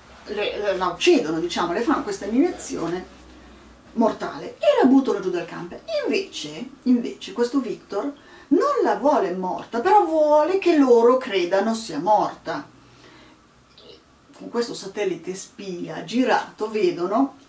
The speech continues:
quando l'hanno buttata giù per andare a prenderla, perché devono farle un'iniezione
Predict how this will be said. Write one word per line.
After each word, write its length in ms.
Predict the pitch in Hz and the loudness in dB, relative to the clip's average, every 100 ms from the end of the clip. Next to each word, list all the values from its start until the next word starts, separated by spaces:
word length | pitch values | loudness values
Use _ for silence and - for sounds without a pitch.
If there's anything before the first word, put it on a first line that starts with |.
| _ | _
quando 640 | - 214 202 196 208 220 - | 0 2 2 2 2 2 0
l'hanno 380 | 185 175 180 180 | -2 0 -2 -6
buttata 380 | 196 190 190 196 | -6 -6 -6 -6
giù 140 | 160 | -2
per 120 | 285 | 2
andare 220 | 294 - | 2 2
a 40 | 170 | -4
prenderla, 560 | 214 214 175 156 156 | -2 0 0 -4 -4
perché 400 | 165 277 240 175 - - - | -2 0 0 -4 -6 -20 -8
devono 280 | 220 247 285 | 0 4 4
farle 340 | 285 165 170 | 2 -4 -4
un'iniezione 800 | 175 214 262 269 - 208 170 - | -4 0 2 0 -2 -4 -4 -6